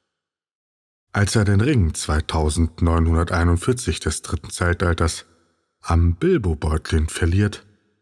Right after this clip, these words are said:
gibt dies seinem Leben einen neuen Sinn.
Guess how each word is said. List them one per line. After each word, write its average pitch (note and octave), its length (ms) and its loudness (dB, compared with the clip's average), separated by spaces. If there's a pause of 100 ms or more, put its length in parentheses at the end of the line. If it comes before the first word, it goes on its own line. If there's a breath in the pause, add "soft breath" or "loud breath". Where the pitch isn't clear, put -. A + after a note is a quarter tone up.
(420)
gibt E3+ 240 -2
dies F3+ 180 2
seinem E3 300 2
Leben F2 400 2
einen F2+ 260 4
neuen F2 260 4
Sinn. F#2 360 0